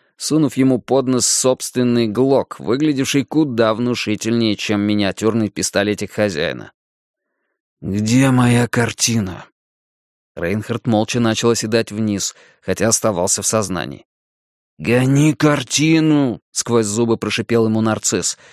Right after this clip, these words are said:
«И можешь продолжать тухнуть в своей помойке!» Последний отпрыск угасающего рода стоял перед ним на коленях. В глазах его двумя свечками поблескивали слезы,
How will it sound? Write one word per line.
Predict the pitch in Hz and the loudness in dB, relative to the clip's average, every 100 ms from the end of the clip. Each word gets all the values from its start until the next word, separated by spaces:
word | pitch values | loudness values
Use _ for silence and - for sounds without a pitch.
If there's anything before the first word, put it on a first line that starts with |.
| - _ | -20 _
«И | - | 0
можешь | 139 151 135 143 - | 4 4 2 0 -2
продолжать | - 139 147 147 143 123 135 147 - _ | -2 0 2 2 2 0 0 0 -2 _
тухнуть | - 156 - 135 113 | -2 -2 0 0 0
в | |
своей | - 127 127 123 | 0 2 2 2
помойке!» | - 135 135 113 78 - - - _ _ _ _ _ _ _ _ _ _ _ _ | 0 0 0 -2 -4 -12 -16 -18 _ _ _ _ _ _ _ _ _ _ _ _
Последний | - - - 113 117 117 | -8 -6 -2 0 2 2
отпрыск | 117 113 113 113 - | 2 0 -2 -2 -2
угасающего | 110 113 - 117 113 - 110 110 | 0 0 2 2 0 -2 0 2
рода | 110 117 113 | 2 2 0
стоял | 107 - 107 110 107 | -2 -2 0 0 0
перед | - 107 98 | -2 -6 -4
ним | 107 104 | -2 -2
на | 101 | -2
коленях. | 95 98 95 80 - - _ _ _ _ _ | -4 -4 -4 -8 -14 -20 _ _ _ _ _
В | 98 | -2
глазах | 104 123 123 147 - | 4 4 4 0 0
его | 101 87 | -4 -4
двумя | 80 117 127 123 | -2 0 2 0
свечками | - 131 139 - 95 71 | 0 -2 -2 -4 -6 -8
поблескивали | - 98 95 131 - 127 131 | -2 -2 0 -2 -2 -2 0
слезы, | 127 - 143 123 - - | 0 0 0 0 -4 -14